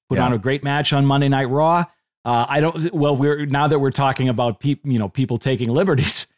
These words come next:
Speaker 1: <laughs> did, uh, either of you notice that, so Io Sky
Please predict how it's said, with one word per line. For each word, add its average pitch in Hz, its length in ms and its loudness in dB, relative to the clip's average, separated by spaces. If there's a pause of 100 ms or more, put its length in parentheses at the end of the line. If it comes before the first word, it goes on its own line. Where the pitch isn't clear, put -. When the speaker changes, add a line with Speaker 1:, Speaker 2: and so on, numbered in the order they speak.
(100)
Speaker 1:
<laughs> - 200 -20
did, 143 180 2
uh, 135 240 2
either 180 240 2
of 180 60 4
you 175 140 2
notice 165 460 2
that, 131 300 -2 (300)
so 139 300 0
Io 196 240 2
Sky 127 580 0